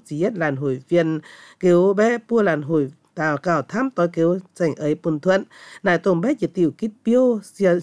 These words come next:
bìa nhiễu miền, yếm nhiễu xìa tối kêu tổ chức vội, thu cha, mai đi khâu. Có làn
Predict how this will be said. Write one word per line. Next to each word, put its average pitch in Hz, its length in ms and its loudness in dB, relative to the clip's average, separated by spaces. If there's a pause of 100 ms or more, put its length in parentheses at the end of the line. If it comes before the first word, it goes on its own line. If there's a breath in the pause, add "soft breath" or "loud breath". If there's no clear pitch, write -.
(120)
bìa 156 320 0
nhiễu 165 220 2
miền, 170 360 0
yếm 226 160 0
nhiễu 170 160 2
xìa 165 440 -2
tối 170 160 0
kêu 175 120 0
tổ 160 220 -4
chức 294 300 -8
vội, 151 300 0 (280 loud breath)
thu 240 100 -2 (100)
cha, 196 360 2
mai 208 260 -2 (180)
đi 196 240 -6
khâu. 202 360 2 (460 loud breath)
Có 302 120 2
làn 202 300 2